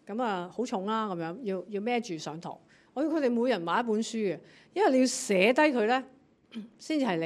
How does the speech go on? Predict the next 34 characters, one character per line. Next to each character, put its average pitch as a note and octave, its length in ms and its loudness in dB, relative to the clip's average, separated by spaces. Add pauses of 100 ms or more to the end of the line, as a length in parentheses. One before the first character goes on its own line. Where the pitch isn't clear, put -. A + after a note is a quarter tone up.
(120)
嘅。 D#3+ 140 -4 (1120)
嗰 F4 100 6
陣 B4 80 6
時 D4 60 4
我 B3 160 6
已 - 20 4
經 F4+ 100 2
叫 C4+ 120 2
佢 A#3+ 80 6
哋 G#3+ 80 4
寫 G3 240 -2
低 C4 80 0
佢 G#3+ 260 2
㗎 - 20 0
啦。 F3 140 -4
噉 A3 180 -6
今 F4 140 0
日 C#4+ 140 0
呢， C#4+ 160 0
就 A3 80 2
好 A3 40 0
多 C4 160 2
用， F#3+ 220 -4
好 A#3 140 -2
多 C#4+ 320 2
好 B3 240 -6
聰 E4 160 -4
明 G3 260 -4
嘅 G3+ 240 0
弟 G3 160 -4
兄 B3+ 80 -2
姊 C4 140 -4
妹 G#3 160 0
就 F3+ 160 -2